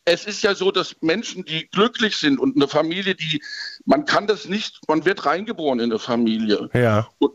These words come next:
Speaker 1: und für mich war der Krieg dadurch auf einmal nah. Und auch da, die andere Seite, die ich jetzt erzählen wollte, ist genauso eine Geschichte, die genauso unglaublich ist, weil sie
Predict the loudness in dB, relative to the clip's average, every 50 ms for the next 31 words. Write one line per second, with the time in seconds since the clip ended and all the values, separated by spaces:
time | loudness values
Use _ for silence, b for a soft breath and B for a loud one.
0 | -2 _ 2 2 4 4 2 0 0 0 2 2 0 0 0 0 0 2 2 0
1 | -2 -2 -2 -2 -2 0 0 0 0 2 2 0 0 0 -2 -2 0 0 0 2
2 | 2 0 2 2 0 0 0 0 0 -2 -2 -2 -2 -2 -2 -2 -4 -4 -2 0
3 | 0 0 0 0 0 0 0 0 -2 -6 -6 -2 -2 0 0 0 -2 -2 0 2
4 | 2 4 4 2 2 0 -2 -4 0 2 4 4 4 4 2 2 0 -4 -8 -8
5 | -8 -8 -10 -8 -8 -8 -10 -12 -12 -14 -10 -4 0 2 4 4 4 2 2 0
6 | -2 -4 -4 -2 0 2 2 4 2 0 -2 -8 -8 -4 -4 -4 -2 0 2 2
7 | 2 0 -4 -10